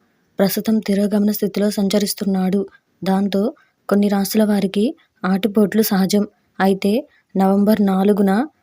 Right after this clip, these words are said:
శని తిరోగమనం నుంచి మామూలు స్థితికి రానున్నాడు. వేద జ్యోతిష్య శాస్త్రం ప్రకారం ఒక గ్రహం కదలికలో ఉన్నప్పుడు అది కొన్ని రాశులకు అశుభ, కొన్ని రాశులకు శుభ ఫలితాలను ఇవ్వడం ప్రారంభిస్తుంది. శనిదేవుడు మామూలు స్థితికి వచ్చిన తర్వాత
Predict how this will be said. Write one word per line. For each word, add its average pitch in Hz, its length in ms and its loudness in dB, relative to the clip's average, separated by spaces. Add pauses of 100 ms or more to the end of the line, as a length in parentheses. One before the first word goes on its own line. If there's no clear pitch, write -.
(160)
శని 208 280 2
తిరోగమనం 208 640 2
నుంచి 196 320 0 (240)
మామూలు 196 320 0
స్థితికి 202 420 -4
రానున్నాడు. 196 600 0 (640)
వేద 196 280 2
జ్యోతిష్య 202 440 -2
శాస్త్రం 202 400 0
ప్రకారం 190 460 -2 (380)
ఒక 202 140 -2
గ్రహం 196 320 2
కదలికలో 202 600 0
ఉన్నప్పుడు 190 520 0 (360)
అది 190 160 2
కొన్ని 196 240 0
రాశులకు 196 500 -2
అశుభ, 190 300 -2 (460)
కొన్ని 196 200 0
రాశులకు 190 440 0
శుభ 196 200 0
ఫలితాలను 196 540 0
ఇవ్వడం 190 260 0
ప్రారంభిస్తుంది. 196 720 0 (500)
శనిదేవుడు 196 640 0 (420)
మామూలు 196 360 0
స్థితికి 202 360 -2
వచ్చిన 190 300 0
తర్వాత 190 440 -2